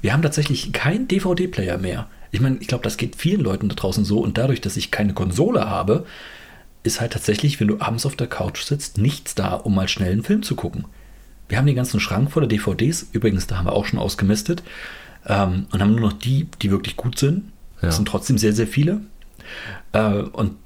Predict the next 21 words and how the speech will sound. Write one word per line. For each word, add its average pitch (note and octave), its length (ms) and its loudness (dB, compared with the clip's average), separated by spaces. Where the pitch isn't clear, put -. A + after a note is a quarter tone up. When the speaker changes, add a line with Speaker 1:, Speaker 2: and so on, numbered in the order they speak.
Speaker 1:
wenn F#2+ 100 0
du G2 80 4
jetzt - 100 -6
einfach G2+ 160 0
mal G#2+ 120 2
schnell F#2+ 160 0
einen F#2 80 -2
Film F#2+ 180 0
gucken C#3 220 2
willst F#3 220 -2
über G2 140 -2
D F#2 100 -4
V - 140 -10
D, A2+ 260 -2
wir - 140 -4
haben G3 100 2
nichts - 300 0
außer G#2+ 240 -2
diesem G#2 200 2
Laptop G#3 360 -2
jetzt. - 260 -6